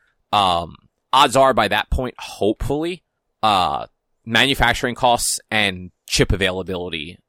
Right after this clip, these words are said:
has swung the other direction, and they can put out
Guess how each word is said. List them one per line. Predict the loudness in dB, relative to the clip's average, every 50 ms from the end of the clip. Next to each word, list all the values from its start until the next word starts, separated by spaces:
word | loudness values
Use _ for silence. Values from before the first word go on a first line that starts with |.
| _ _
has | -10 -4 -2 -2 -2 -2 -4 -6
swung | -8 -8 -6 -6 -6 -2 0 0 0 0 -2
the | -2 -2 -2
other | -2 -2 -2 -4
direction, | -2 0 0 0 0 -2 -6 -12 -12 -16 _ _ _ _ _ _ _ -2
and | -2 -2 0 0
they | 0 0
can | -2 -4 -6 -4
put | -2 0 2 4 4
out | 4 2 2